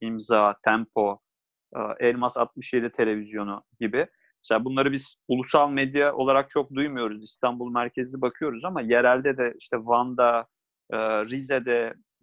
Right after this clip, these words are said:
Diyarbakır cezaevindeki koronavirüs mektuplarına dair haber yine soruşturma konusu oldu. Bartın'da, yani Türkiye'nin her yerinde yerelde de gazetecilik yapmaya çalışan, bunun için de bedel ödeyen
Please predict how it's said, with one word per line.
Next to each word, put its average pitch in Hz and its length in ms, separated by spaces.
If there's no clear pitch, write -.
Diyarbakır 135 460
cezaevindeki 123 680
koronavirüs 123 640
mektuplarına 117 580
dair 113 260
haber 110 540
yine 110 340
soruşturma 113 580
konusu 113 380
oldu. 107 300
Bartın'da, 123 760
yani 131 280
Türkiye'nin 139 420
her 151 200
yerinde 127 520
yerelde 127 540
de 139 220
gazetecilik 123 540
yapmaya 123 380
çalışan, 123 500
bunun 123 140
için 120 200
de 123 140
bedel 123 280
ödeyen 117 340